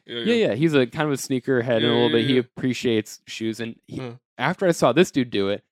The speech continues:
Speaker 2: I watched Mo do it. He, he, he's like, "I'll give you a ride home from the show." I was like, "Okay, cool." We go to his car, and he takes his shoes off and puts them in the trunk and pulls out an old pair. And I was like,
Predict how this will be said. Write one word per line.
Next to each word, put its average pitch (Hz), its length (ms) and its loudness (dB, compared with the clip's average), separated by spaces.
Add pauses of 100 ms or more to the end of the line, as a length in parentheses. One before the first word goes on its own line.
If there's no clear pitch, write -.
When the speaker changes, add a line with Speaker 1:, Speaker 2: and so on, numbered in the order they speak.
(260)
Speaker 2:
I 131 60 -2
watched 147 360 -2
Mo 156 320 6
do 127 240 2
it. 82 140 -6
He, 143 220 -2
he, 139 220 -4
he's 131 160 -12
like, 127 120 -2
"I'll 190 120 2
give 180 180 -2
you 170 60 2
a 156 40 6
ride 147 120 6
home 147 140 0
from 143 100 -6
the 123 60 -4
show." - 160 -6
I - 20 -2
was 117 80 -6
like, 120 80 -8
"Okay, 170 240 0
cool." 151 280 0 (260)
We 127 60 -6
go 143 120 4
to 147 100 0
his 151 180 2
car, 117 360 0
and 131 120 -6
he 143 80 -4
takes 165 260 -4
his 190 120 2
shoes 180 300 0
off 147 220 4
and 139 100 -12
puts 160 160 -4
them 165 80 -8
in 147 40 -2
the 143 60 0
trunk 139 300 -2
and 120 100 -10
pulls 143 220 0
out 135 140 4
an 123 100 -2
old 127 240 2
pair. 113 180 0
And 117 80 -2
I 127 60 -4
was 139 140 -6
like, 113 160 -2